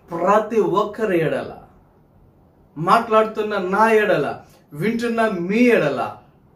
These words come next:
ఆయన కృప చూపే దేవుడిగా ఉన్నాడు.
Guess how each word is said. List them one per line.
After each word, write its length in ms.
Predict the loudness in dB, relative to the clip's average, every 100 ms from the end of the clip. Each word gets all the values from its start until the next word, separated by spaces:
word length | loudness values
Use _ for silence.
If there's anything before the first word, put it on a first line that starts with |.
| _
ఆయన 720 | -8 -6 -4 -4 -4 -6 -10 -18 _ _ _ -8
కృప 500 | -6 -4 -2 -4 -6
చూపే 760 | -8 -4 -4 -2 -4 -4 -4 -12 -20
దేవుడిగా 1300 | -18 -6 -2 0 0 -2 -2 -2 -2 -2 -6 -14 -16
ఉన్నాడు. 720 | -10 -8 -8 -8 -8 -10 -14